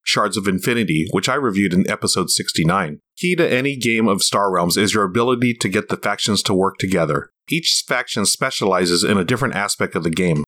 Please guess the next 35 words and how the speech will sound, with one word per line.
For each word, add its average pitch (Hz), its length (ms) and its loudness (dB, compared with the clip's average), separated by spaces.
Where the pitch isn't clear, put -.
The 110 120 0
blobs 117 380 0
dole 107 260 2
out 123 180 0
damage, 95 600 2
the 101 100 0
Trade 131 300 -2
Federation 107 520 2
generates 104 440 0
currency 107 480 0
and 85 100 0
health, 104 420 0
while 139 160 2
the 143 60 -8
Star 180 280 2
Empire 123 300 0
draws 110 300 0
cards 117 420 0
and 101 220 0
the 95 80 4
Machine 110 460 0
Cult - 280 -2
trashes 120 460 -4
cards. 73 460 -4
You 113 120 4
usually 151 420 4
won't 131 280 2
win 110 200 2
by 95 100 0
focusing 107 520 0
in 92 180 4
on 95 260 2
only 98 240 4
one 95 240 2
faction. 82 560 -4